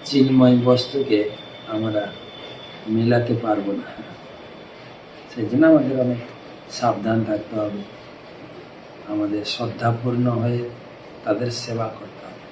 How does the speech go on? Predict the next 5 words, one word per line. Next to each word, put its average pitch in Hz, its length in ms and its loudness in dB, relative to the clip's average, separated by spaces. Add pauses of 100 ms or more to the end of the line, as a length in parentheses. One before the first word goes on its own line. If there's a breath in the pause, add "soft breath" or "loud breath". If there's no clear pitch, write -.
(720)
সেবা 127 420 8
করতে 156 340 6
করতে 147 480 2
রাধা 117 400 6
তত্ত্ব, 127 500 -2